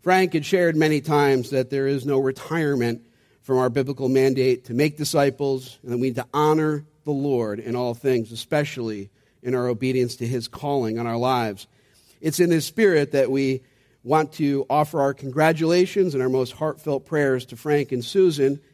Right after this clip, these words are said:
as Frank has accepted a position with the Halliothorpe Community Church outside of Baltimore, Maryland. We trust that Halliothorpe will certainly be blessed by Frank, as we know that the Lord has blessed us with so much as we prepare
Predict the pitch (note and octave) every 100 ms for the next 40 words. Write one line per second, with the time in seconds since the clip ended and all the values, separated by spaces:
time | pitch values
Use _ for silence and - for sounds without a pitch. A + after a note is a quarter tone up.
0 | _ C#3+ - E3 D#3 D3 C#3 - D#3+ -
1 | C#3 - B2+ D3 D3+ C#3+ B2+ A#2+ A#2+ A#2+
2 | G2 C#3+ D#3 D3 C#3 D3+ D3 C3+ - -
3 | C#3 C#3 C3 B2 - D#3 C3 C3 C3 -
4 | B2+ A#2+ A2+ B2 B2 B2+ B2 C3 D#3 D3+
5 | A#2 G2 G2 _ _ _ _ _ _ C#3+
6 | C#3 F#3 F3 - C#3 A#2 D3 D#3 D3 C3
7 | D3 E3+ B3 C#3 C#3 B2+ - _ _ _
8 | - D#3+ D3+ C#3+ C3 A#2+ B2 C#3+ D#3 -
9 | - B2 A#2+ D3+ D3+ D#3+ D#3 C3 B2 B2+
10 | B2 C3 C#3 C#3 C3+ B2+ B2+ C3 C#3+ C#3
11 | B2+ B2 A#2 C3 B2 - C#3 B2 - B2
12 | - C3+ B2 D3+ C#3+ - _ _ _ -
13 | B2+ C3+ C#3+ - D3 - F3 C#3 A2 G#2+